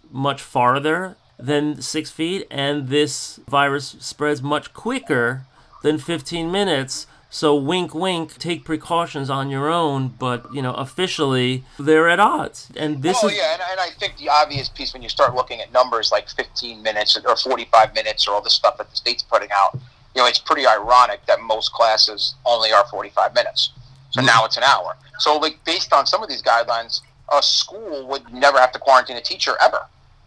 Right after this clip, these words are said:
Speaker 2: based on some of these guidelines.
Speaker 1: Right. One of our, uh, teacher allies, Bianca Tanis, also, uh, furnished us with a Department of Health document.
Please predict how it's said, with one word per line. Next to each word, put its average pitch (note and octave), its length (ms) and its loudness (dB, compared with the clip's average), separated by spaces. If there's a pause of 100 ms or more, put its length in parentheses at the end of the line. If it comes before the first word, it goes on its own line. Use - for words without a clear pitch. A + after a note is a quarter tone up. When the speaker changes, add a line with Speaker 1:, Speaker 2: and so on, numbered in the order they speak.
(240)
Speaker 2:
based B2 200 -2
on A#2+ 80 -2
some A2+ 160 -2
of G#2+ 60 -12
these G#2 140 -6
guidelines. F2+ 540 -2 (280)
Speaker 1:
Right. B2 320 0 (220)
One D#3+ 240 -2
of D3+ 120 0
our, C#3+ 280 0
uh, C3+ 120 0
teacher F3 360 -6
allies, B2+ 440 0
Bianca C#3 360 -6
Tanis, F#3 500 -4
also, C3+ 800 0 (400)
uh, C3+ 160 -4
furnished C#3 560 -2
us C3 320 0
with C3 400 -4 (100)
a C3 300 -2
Department C#3 520 0
of A#2+ 100 -4
Health D#3 360 -2
document. A#2 720 -2